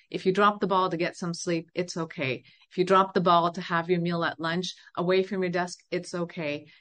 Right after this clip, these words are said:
If you drop the ball by forgetting something in your child's backpack for school,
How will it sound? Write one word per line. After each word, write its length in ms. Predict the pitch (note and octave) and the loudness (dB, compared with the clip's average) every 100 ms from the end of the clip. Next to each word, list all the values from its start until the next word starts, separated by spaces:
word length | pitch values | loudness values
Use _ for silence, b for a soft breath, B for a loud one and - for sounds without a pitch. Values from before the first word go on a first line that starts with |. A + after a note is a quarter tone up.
| B | B
If 140 | F#3+ F#3+ | -4 2
you 80 | F#3 | 4
drop 320 | F#3 F3+ F#3 | 6 4 2
the 80 | F3+ | 0
ball 460 | F3 D#3+ D#3 D#3 b b _ | 2 2 0 -6 b b _
by 340 | F3 F3 E3+ | 0 2 2
forgetting 540 | - - F#3 F3+ F#3 F#3 | -2 -6 -4 -2 -2 -2
something 400 | F#3 E3+ F3 E3+ | -4 -8 -6 -6
in 60 | E3 | -6
your 80 | |
child's 460 | D#3+ F3+ D#3+ D#3+ D#3 | -8 -6 -4 -4 -2
backpack 600 | E3 E3+ F3+ F#3+ F3 F3 | 2 2 2 2 2 2
for 100 | - | -4
school, 560 | D#3+ - F#3 F#3+ G3 | -6 -2 2 2 2